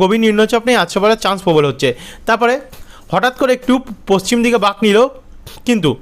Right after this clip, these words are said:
শেষমেশ এটি বাংলাদেশের পাথরঘাটা, কলাপাড়া, চারপশন, হাতিয়া, হাটহাজারী, চিটাগং, কুতুবদিয়া, মহেশখালী এই উপকূলের দিকে কিন্তু এগোচ্ছে।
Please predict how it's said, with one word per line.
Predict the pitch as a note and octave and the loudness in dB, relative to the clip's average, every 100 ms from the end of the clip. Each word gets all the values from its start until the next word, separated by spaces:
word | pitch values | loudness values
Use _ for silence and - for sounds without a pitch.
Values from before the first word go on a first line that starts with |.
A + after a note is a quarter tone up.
| - - - - - - - | -14 -20 -20 -20 -20 -20 -6
শেষমেশ | - A#3+ A#3+ C4+ B3 | -2 0 0 0 0
এটি | G#3 B3+ C#4+ - - - C3+ | -2 -4 -6 -18 -20 -16 -4
বাংলাদেশের | D3 G3+ G#3+ A3+ B3 | -2 0 0 0 0
পাথরঘাটা, | F3 A3 A#3 A3+ A3+ A3+ A3+ - - - | -2 0 0 2 2 0 -2 -12 -20 -4
কলাপাড়া, | F3 G3+ G#3+ G#3+ G#3+ G#3+ | -2 0 0 2 0 0
চারপশন, | G3 F#3+ F#3 G#3+ G3+ G#3+ A3 - - - - C#3 | -2 -2 -4 0 0 0 -10 -20 -20 -20 -6 -2
হাতিয়া, | F3 A3 G#3+ G#3 D#3+ | 0 2 2 2 0
হাটহাজারী, | F3 F#3+ G3 G#3 G#3 F#3 | -2 0 0 2 0 -2
চিটাগং, | F#3+ G3+ F3+ F3+ A3 - - | -2 0 0 -2 -6 -14 -4
কুতুবদিয়া, | G3+ G3+ G#3+ F#3+ A3 G#3+ F3 | -2 0 0 2 2 2 2
মহেশখালী | F#3+ G#3+ G#3 G3 B3 - - - | 0 0 -2 -2 -4 -8 -8 0
এই | B3 A#3+ | 2 2
উপকূলের | A#3 A#3 A3+ G#3 | 0 0 0 0
দিকে | A#3 A3 | 0 2
কিন্তু | B3+ A3+ | 2 2
এগোচ্ছে। | D#3+ D#3 - | 2 0 -2